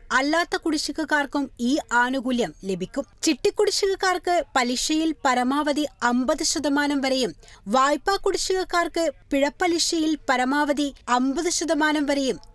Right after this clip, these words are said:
ഇളവ് ലഭിക്കും. നിബന്ധനകൾക്ക് വിധേയമായിട്ടായിരിക്കും ഇളവുകൾ. പദ്ധതി കാലയളവിൽ ഗഡുക്കളായും കുടിശ്ശിക തീർക്കാവുന്നതാണെന്ന് കെ എസ് എഫ് ഇ ചെയർമാൻ കെ വരദരാജനും മാനേജിംഗ് ഡയറക്ടർ ഡോക്ടർ എസ് കെ സനിലും വാർത്താക്കുറിപ്പിൽ അറിയിച്ചു.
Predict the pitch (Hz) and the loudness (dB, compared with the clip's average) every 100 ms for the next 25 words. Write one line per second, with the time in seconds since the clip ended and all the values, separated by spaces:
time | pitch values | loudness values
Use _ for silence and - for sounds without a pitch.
0 | - 233 254 240 185 190 294 285 - - | -2 0 2 0 -2 -4 -4 -4 -6 -2
1 | 226 214 233 277 277 277 269 269 202 220 | 0 2 2 2 2 2 4 2 2 -2
2 | 214 247 277 285 269 277 269 254 247 226 | 2 4 4 2 0 0 0 0 -2 -4
3 | - 208 202 185 196 262 - 311 269 359 | -4 -2 -2 -2 -2 -4 0 0 2 0
4 | 403 440 403 403 403 381 370 233 233 262 | 2 2 2 4 4 2 0 -2 0 2
5 | 277 - 381 349 339 320 - - 254 262 | 0 0 2 4 2 0 -4 -2 0 0
6 | 330 359 - 330 - 320 330 320 311 302 | 0 -2 -2 -2 0 2 2 2 2 0
7 | 285 285 - - 262 233 277 - 330 - | 0 -2 -4 -2 2 4 2 0 -2 -2
8 | 330 - 330 302 294 285 - - 269 233 | -2 0 0 2 2 0 -6 2 4 4
9 | 220 220 277 277 262 277 247 - - - | 0 0 0 0 0 -2 -4 -10 -20 -14
10 | - 226 233 269 285 294 294 285 277 269 | -2 2 2 0 -2 0 2 2 2 0
11 | 240 247 277 269 - 233 233 - 285 269 | 0 -2 -2 -6 -4 -4 -2 -2 -2 0
12 | 247 226 247 233 - - 226 247 - 285 | 0 0 0 0 -2 0 2 2 -2 -4
13 | 269 208 190 185 180 185 | -4 -4 -4 -6 -4 -2